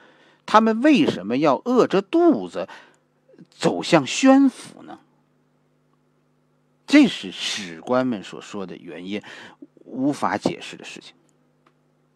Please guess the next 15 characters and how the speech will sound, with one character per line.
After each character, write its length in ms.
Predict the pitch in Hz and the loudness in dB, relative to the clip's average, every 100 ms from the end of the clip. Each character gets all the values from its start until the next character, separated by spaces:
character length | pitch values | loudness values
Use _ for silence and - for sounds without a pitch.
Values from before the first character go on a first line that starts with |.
| _ _ _ _ _ _ | _ _ _ _ _ _
还 240 | - 127 202 | -2 2 4
有 240 | 285 87 | 4 2
一 80 | 78 | -4
个 120 | 82 | -16
问 200 | 80 82 | -18 -20
题： 200 | - - _ _ _ _ _ - - _ _ _ _ _ _ _ _ _ _ _ | -20 -20 _ _ _ _ _ -20 -20 _ _ _ _ _ _ _ _ _ _ _
王 360 | 120 101 104 160 | -6 -4 -2 0
振 340 | - 202 95 | 2 2 0
到 260 | - 139 90 | 0 0 -2
底 260 | - - - | -10 -20 -12
怕 360 | - 254 151 | 0 2 4
不 160 | - 82 | 0 -8
怕 220 | - - | -12 -12
野 240 | 80 - - | -12 -16 -8
仙？ 260 | - 101 | -8 -8